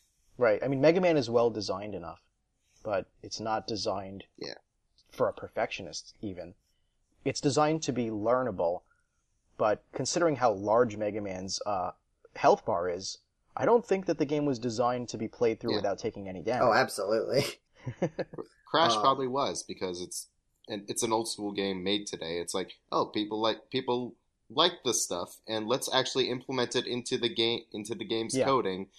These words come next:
Speaker 2: for them to not, for them to one hundred percent it while not getting hit." I just know if you're, you're not a true hundred percenter unless you one hundred percent Toy Story two, Buzz Lightyear to the Rescue <laughs> on the P S one.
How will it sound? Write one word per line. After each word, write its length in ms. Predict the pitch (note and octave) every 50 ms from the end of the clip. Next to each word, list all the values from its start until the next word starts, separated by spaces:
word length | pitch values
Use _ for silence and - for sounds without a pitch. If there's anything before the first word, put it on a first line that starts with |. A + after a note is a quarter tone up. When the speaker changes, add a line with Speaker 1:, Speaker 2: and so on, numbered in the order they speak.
| - _ _ -
Speaker 2:
for 80 | G#2+ G2+
them 200 | G2+ G#2 G#2 F#2+
to 220 | G2+ G2+ F#2+ E2+ C#2+
not, 380 | E2 D2+ F2+ G2+ G2 - - _ _ - - -
for 140 | - G2+ G2
them 180 | G2 F#2+ F#2+
to 140 | F2+ - G2+
one 220 | F#2 F2+ F#2 F#2+ F2+
hundred 160 | G#2 G#2 G2+
percent 320 | G2+ G2 - A#2+ G#2 F#2+
it 80 | F2+ E2+
while 240 | F2 E2+ E2+ E2+ E2+
not 240 | E2+ E2+ D#2+ -
getting 240 | - E2+ E2 D2+ C#2+
hit." 240 | D#2 D2 - _ - _ _ _ -
I 120 | - G#2+ A2+
just 160 | B2 B2 B2+
know 200 | B2 A#2+ B2 B2
if 100 | A2 -
you're, 140 | G2+ G2+ G2 F2+
you're 140 | G2 A2+ A2+
not 160 | A#2 A2+ G#2+
a 40 | G2
true 220 | - - B2+ A#2
hundred 240 | G#2+ A2 A2+ A2+ G#2+
percenter 420 | A2+ G#2 - G#2+ G#2 G#2+ G#2 F#2+
unless 340 | F2 F#2+ G2 F#2+ F#2 - -
you 100 | G#2 G2
one 160 | F2+ F2+ F#2
hundred 200 | F2+ G2 G2 F#2+
percent 420 | - - - - G2 F#2+ F#2+ - - _ -
Toy 160 | - G#2 G2+
Story 280 | F#2+ - G#2+ G2+ F#2+ E2
two, 300 | - G2 F#2 F#2 F2+ E2+ -
Buzz 140 | F#2 E2+ F2
Lightyear 220 | D#2+ D#2+ D#2 D#2
to 100 | - F2
the 80 | F2 E2
Rescue 360 | D2+ D2+ - - - F2 F2+ - _ _ _ - - - - -
<laughs> 880 | D3 D3 - - - _ _ _ _ _ _ - - - _ _ _ -
on 180 | G2+ G2 F#2+ F#2+
the 60 | G2+
P 180 | - - C#3 A#2
S 180 | A2 - -
one. 200 | F2+ F2 E2 C#2+